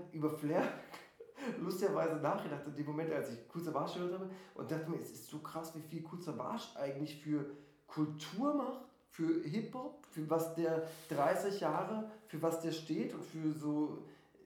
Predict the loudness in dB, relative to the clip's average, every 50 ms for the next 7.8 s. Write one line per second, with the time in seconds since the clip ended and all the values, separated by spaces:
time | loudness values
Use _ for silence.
0 | -20 -20 -20 -20 -20 -14 -12 -6 0 4 6 8 8 8 6 6 4 2 0 -2
1 | -2 -4 -4 -4 -4 -4 -4 -4 -6 -8 -10 -6 -4 -2 0 0 0 -2 -2 0
2 | 0 2 2 2 2 0 -4 -6 -8 -4 -2 -2 0 -2 -2 -4 -6 -4 -2 -2
3 | -2 0 0 -2 -2 0 0 0 0 2 0 0 0 2 2 0 -2 -2 -2 -4
4 | -4 -6 -6 -6 -4 -4 -2 -2 -2 -2 -4 -6 -6 0 2 4 4 4 2 0
5 | -2 -4 -6 -10 -12 -14 -18 -18 -18 -20 -20 -16 -6 4 10 12 12 12 12 10
6 | 10 10 10 10 10 6 4 2 2 2 2 2 4 2 2 2 2 2 0 0
7 | 0 2 4 6 6 6 6 6 6 4 4 0 -2 -4 -6 -8